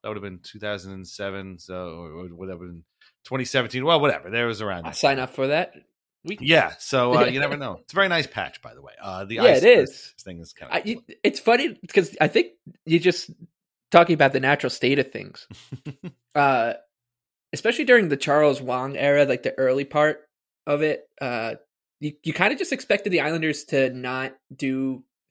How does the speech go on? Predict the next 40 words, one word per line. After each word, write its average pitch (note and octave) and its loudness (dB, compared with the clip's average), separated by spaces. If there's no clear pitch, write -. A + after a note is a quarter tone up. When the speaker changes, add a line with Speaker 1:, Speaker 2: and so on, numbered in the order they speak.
Speaker 1:
Right. D#3 4
Speaker 2:
things D#3 -14
like D3 -4
the D3+ -6
fiftieth D3+ -6
anniversary D3+ -2
or C3+ 2
m-, B2+ -18
remember D3 -6
they, C3+ 0
they, C3 -8
they B2+ -2
started C3+ 0
the B2+ -4
Hall C3 2
of C3 -4
Fame B2+ -6
and A#2+ -10
then A#2+ -14
just C3+ -4
never C3 0
Speaker 1:
Yeah. - -4
Speaker 2:
talked A#2+ -4
about B2 0
it A#2+ -6
again. B2+ 0
And A#2 -14
they E3 8
always F#3+ 8
just, G3+ 0
like, F3+ 4
kinda E3 2
flub C3 -2
that D#3+ 2
kinda F3 -4
stuff. G3 -4
Speaker 1:
Mm. C3+ -4
Speaker 2:
And, B2+ -6
um, B2 -2
the, C3+ 2